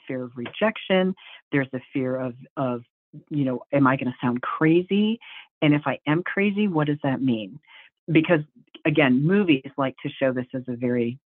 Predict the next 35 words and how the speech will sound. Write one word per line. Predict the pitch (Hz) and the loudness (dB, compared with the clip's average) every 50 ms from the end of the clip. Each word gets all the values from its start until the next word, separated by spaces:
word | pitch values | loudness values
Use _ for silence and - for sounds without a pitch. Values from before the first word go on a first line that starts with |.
| _ _ | _ _
you | 143 127 | -2 -2
know, | 110 107 107 107 - _ _ _ _ _ _ _ - _ - - - | -2 -2 -4 -8 -12 _ _ _ _ _ _ _ -20 _ -16 -10 -4
bizarro | 131 135 127 131 127 127 127 123 123 127 - | -2 0 2 4 6 6 6 6 4 2 0
situation, | - 131 - - 135 143 160 160 160 - 127 123 123 - - - - - - - _ - | -4 -4 -4 -2 0 0 0 0 0 -2 -2 -2 -2 -2 -6 -12 -20 -20 -20 -20 _ -4
but | 143 139 143 135 113 - _ - | 0 2 4 4 2 0 _ 0
where | 151 143 143 135 135 131 123 - _ | 2 4 4 4 4 2 -2 -6 _
people | - 165 156 151 143 | -6 -6 -4 -2 -4
are | 127 127 127 | -4 -4 -4
locked | 127 135 131 139 143 - - | -4 -2 -2 -4 -4 -6 -10
up | 135 135 127 104 - _ _ - - - _ _ _ _ _ _ - | -10 -10 -10 -10 -14 _ _ -8 -8 -8 _ _ _ _ _ _ -10
for | 139 131 | -8 -6
being | 131 131 127 127 127 | -6 -4 -4 -4 -6
quote | - - 147 131 123 | -6 -8 -8 -8 -8
unquote | 123 120 - - 135 - | -10 -10 -10 -10 -12 -12
crazy. | - - - 127 123 123 - - - 90 90 - - - - - _ _ | -12 -10 -8 -8 -8 -10 -12 -14 -16 -16 -16 -18 -20 -20 -20 -20 _ _
And, | 202 202 196 - | 2 2 4 6
and | 180 190 180 | 6 4 4
of | 156 | 4
course, | - - 254 262 254 - | 4 4 4 4 6 6
in | 147 147 - - | 6 6 6 2
history, | 339 359 - - - 143 127 131 143 156 - - | -2 -4 -2 -2 0 0 0 0 -2 -4 -6 -2
that | 156 170 165 - 160 | 2 2 2 2 0
was | 165 151 151 - - - - | -2 -4 -4 -10 -16 -12 -8
true. | - 180 135 101 87 - | -6 -6 -6 -6 -10 -12
We | 139 147 143 | -12 -8 -8
had | 147 143 151 | -8 -8 -4
very | 156 165 160 151 - | -2 -2 -2 -2 -4
crude, | - - - - - 165 156 143 139 131 131 151 - _ _ _ _ _ - | -8 -12 -8 -2 0 2 2 2 2 -2 -6 -10 -16 _ _ _ _ _ 0
awful | 143 143 - - 147 151 151 | 0 0 0 -2 -8 -8 -6
<laughs> | - | -6
ways | - 151 175 151 151 - | -4 -4 -4 -4 -4 -6
of | 143 123 - - | -10 -10 -10 -8
handling | 156 143 143 135 131 131 131 131 123 | -6 -6 -6 -6 -8 -10 -10 -10 -12
people | - - _ - 127 | -12 -14 _ -10 -10
with | 127 123 | -10 -8